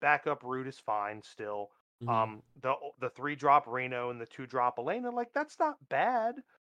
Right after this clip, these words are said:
Speaker 1: You know, you could potentially get six, seven, eight C P worth of stuff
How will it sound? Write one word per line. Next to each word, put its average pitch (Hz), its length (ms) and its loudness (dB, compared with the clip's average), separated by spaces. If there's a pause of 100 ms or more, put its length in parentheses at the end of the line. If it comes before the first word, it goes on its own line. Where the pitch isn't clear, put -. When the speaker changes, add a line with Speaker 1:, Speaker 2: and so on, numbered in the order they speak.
(200)
Speaker 1:
You 175 60 -6
know, 175 300 -2
you 190 160 -12
could 214 200 -6 (260)
potentially 208 400 -4
get 190 340 -2
six, - 460 -8
seven, 175 300 0
eight 180 240 -6
C 180 220 -10
P 180 200 -10
worth 170 300 -2
of 156 80 -12
stuff 156 340 0